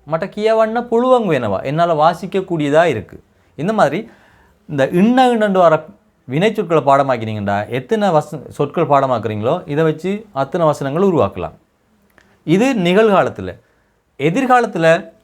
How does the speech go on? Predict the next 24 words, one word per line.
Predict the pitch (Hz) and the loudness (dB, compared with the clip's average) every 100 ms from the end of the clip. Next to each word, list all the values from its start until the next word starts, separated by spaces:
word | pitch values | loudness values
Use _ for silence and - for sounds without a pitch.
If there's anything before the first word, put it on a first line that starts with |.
| - | -4
<clears throat> | - - - - _ _ _ _ _ _ | -2 -2 -10 -20 _ _ _ _ _ _
சொல்லும்போது | - 160 165 143 120 117 175 196 196 - | 0 2 4 4 2 4 6 4 0 -12
வெய் | 120 170 226 233 233 | -2 0 2 2 -2
என்று | 139 139 185 | -4 -4 -2
மாறும். | 165 101 - - | -2 -2 -6 -10
எதிர்காலத்துல | 131 151 143 113 104 104 110 | -4 -2 -2 -4 -4 -8 -2
வெய். | 156 143 90 78 _ _ _ _ - | 0 0 -2 -10 _ _ _ _ -14
அப்ப, | 110 139 143 - _ - | -4 -4 -4 -12 _ 0
"மட்ட | 156 190 240 240 | 0 2 -2 0
புழுவாங் | 220 262 262 247 214 | 0 2 2 2 0
வெய்." | 180 214 143 90 _ _ _ _ | 0 0 0 -6 _ _ _ _
முடியுமா | 127 156 180 220 226 220 220 | -6 -4 -2 -2 0 2 2
இருக்கும், | 220 202 233 233 - 113 80 _ _ _ - | 2 0 0 -2 -4 -6 -6 _ _ _ -4
ஏலுமா | 143 190 214 220 214 208 208 | 2 4 4 4 4 4 2
இருக்கும், | 196 190 190 107 87 - _ - | 0 -2 -6 -8 -10 -12 _ -2
புழுவாங்வை. | 185 185 170 120 107 - _ _ _ _ _ _ | 2 4 2 0 -4 -6 _ _ _ _ _ _
மட | 120 135 151 | -2 0 2
புழுவாங்வை. | 214 214 226 220 156 110 120 | 0 2 4 4 2 -4 -6
என்னால | 143 196 202 | -4 0 0
முடியுமா | 190 196 202 220 214 208 | -2 -4 -4 -2 0 2
இருக்கும், | 170 127 - 90 | 2 -2 -6 -12
என்னால | - 156 160 | -4 0 2
ஏலுமா | 156 185 202 196 190 190 | 4 2 2 0 2 2
இருக்கும். | 151 117 117 - | 0 -2 -6 -16